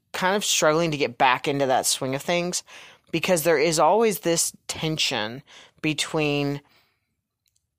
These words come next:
focusing, you know, on one project. Like, for a while, most of December, I was focused on my book.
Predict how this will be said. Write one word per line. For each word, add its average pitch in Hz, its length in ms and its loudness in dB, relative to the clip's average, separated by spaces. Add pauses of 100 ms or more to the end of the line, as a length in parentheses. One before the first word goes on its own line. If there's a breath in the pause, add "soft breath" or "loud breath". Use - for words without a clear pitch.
(440)
focusing, 180 840 -2 (100)
you 151 160 -6
know, 143 140 0
on 143 260 -2
one 151 240 0
project. 139 720 0
Like, 139 220 -2 (140)
for - 160 -2
a 151 100 2
while, 143 300 0 (160)
most 170 280 0
of 151 120 -4
December, 160 420 0
I 117 60 4
was 139 100 -2
focused 139 480 -4
on 123 80 -6
my 117 80 -6
book. 147 460 0